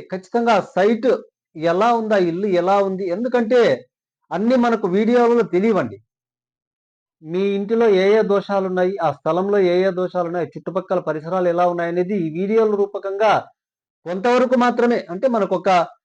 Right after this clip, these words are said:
యాభై శాతం మాత్రమే అందులో ఏమున్నాయనేది మాత్రమే తెలుస్తది. ఇంకా అది ఏమవుతుందంటే చాలామంది, అంటే, వాళ్ళ ఇంటిలో ఎక్కడైతే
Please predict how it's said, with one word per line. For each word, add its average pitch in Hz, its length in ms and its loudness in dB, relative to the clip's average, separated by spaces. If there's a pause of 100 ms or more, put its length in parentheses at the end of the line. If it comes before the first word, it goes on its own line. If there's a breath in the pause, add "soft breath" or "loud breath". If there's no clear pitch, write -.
(400)
యాభై 190 320 0
శాతం 220 400 -2
మాత్రమే 226 380 2 (360)
అందులో 208 280 2 (520)
ఏమున్నాయనేది 220 680 2
మాత్రమే 202 420 0
తెలుస్తది. 185 340 -4
ఇంకా 220 200 0 (280)
అది 190 200 -6
ఏమవుతుందంటే 220 680 0
చాలామంది, 214 540 0 (140)
అంటే, 196 180 0
వాళ్ళ 196 380 4 (120)
ఇంటిలో 226 380 0 (840)
ఎక్కడైతే 247 640 0